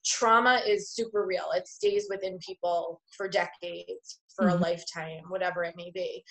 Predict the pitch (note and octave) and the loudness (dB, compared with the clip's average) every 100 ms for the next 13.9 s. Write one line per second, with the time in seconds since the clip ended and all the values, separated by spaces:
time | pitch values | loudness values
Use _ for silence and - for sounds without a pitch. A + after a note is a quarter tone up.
0 | - - - - A3 G#3 F#3 F#3 G3 G3 | -20 -20 -12 4 6 6 2 0 4 4
1 | F#3 - - G#3 G#3+ A3 A#3+ A#3+ A3 A3 | 4 -2 -10 -6 2 6 6 4 -4 -8
2 | G#3+ G3+ G3+ G3 F#3 E3+ - F#4 B3+ F#3+ | -4 -2 -2 -4 -4 -8 -4 0 2 0
3 | F#3+ G3 G3+ G#3+ - G#3 F#3 E3+ E3+ E3+ | -2 -2 2 2 0 -6 -6 -10 -14 _
4 | E3+ E3 - F#3 F3 - - - G3+ G3 | -20 -14 -2 -2 -2 -8 -8 -2 0 0
5 | F3+ F3+ F3 E3+ F3+ - E3+ E3+ - - | 0 0 -2 -2 -4 -4 -8 -8 -12 -14
6 | _ - _ - - - _ - G3 G3 | _ -20 _ -20 -20 -20 _ -2 4 4
7 | A3 G3+ - A3+ A3 - A3+ G#3+ G#3 G#3 | 4 0 2 4 4 6 8 8 6 6
8 | - - G3 F#3+ F3 - F#3+ F3+ A3+ B3 | 4 4 0 0 -10 -6 -4 4 2 2
9 | C4 C4 _ - B3 - - A#3+ A3+ A3+ | -4 -8 _ 2 2 2 -4 -2 0 0
10 | A3+ A3+ - A3+ A3+ - G#3+ G#3 G#3 G#3 | -4 -8 -6 -4 -4 -2 -2 -2 -4 -4
11 | G#3 G#3 G#3 - - _ - - G#3 G3+ | -4 -6 -6 -10 -18 _ -12 0 2 2
12 | G#3+ G#3 A3+ C#4 D4+ _ _ _ _ _ | -4 -2 -2 -4 -10 _ _ _ _ _
13 | _ - G#3 G3 F#3 G#3 F#3 F#3 - | _ -2 0 0 -2 0 0 -2 -12